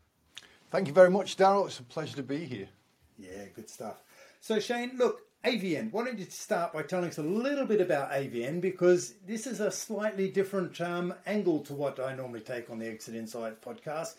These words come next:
Speaker 2: So, uh, I think it'd be a nice little bit of background for, for listeners to, just to hear about what you do and, um, uh, that'll set the context for them.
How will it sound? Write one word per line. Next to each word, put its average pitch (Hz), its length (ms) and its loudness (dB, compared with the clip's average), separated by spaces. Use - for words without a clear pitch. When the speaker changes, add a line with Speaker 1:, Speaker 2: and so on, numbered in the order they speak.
Speaker 2:
So, 165 380 4
uh, 175 140 4
I 175 40 -2
think 196 180 -2
it'd 175 100 2
be 165 100 4
a 156 40 4
nice 180 240 2
little 156 140 0
bit 151 160 0
of 143 200 -2
background 151 580 -2
for, 139 240 -2
for - 140 -12
listeners 151 440 -4
to, 143 320 -4
just 139 220 -14
to 131 100 -8
hear 135 300 -4
about 135 300 -6
what 131 180 -6
you 117 60 -12
do 135 280 -4
and, 127 200 -8
um, 131 260 -6
uh, 135 120 -2
that'll 135 220 -4
set 151 180 -10
the - 60 -18
context 143 440 -10
for 117 160 -10
them. 101 160 -16